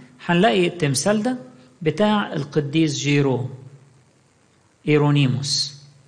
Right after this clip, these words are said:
سانت هيرونيموس أور جيروم. و-، وشايفين إن هو بيكتب، لأنه زي ما إحنا عارفين هو عاش في مغارة في هذا المكان، وترجم الكتاب المقدس العهد القديم من العبري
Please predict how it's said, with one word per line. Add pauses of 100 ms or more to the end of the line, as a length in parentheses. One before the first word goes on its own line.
(100)
سانت (100)
هيرونيموس
أور
جيروم. (720)
و-،
وشايفين
إن
هو
بيكتب، (640)
لأنه
زي
ما
إحنا
عارفين
هو
عاش (300)
في
مغارة (140)
في
هذا
المكان، (460)
وترجم (420)
الكتاب
المقدس
العهد
القديم (260)
من (320)
العبري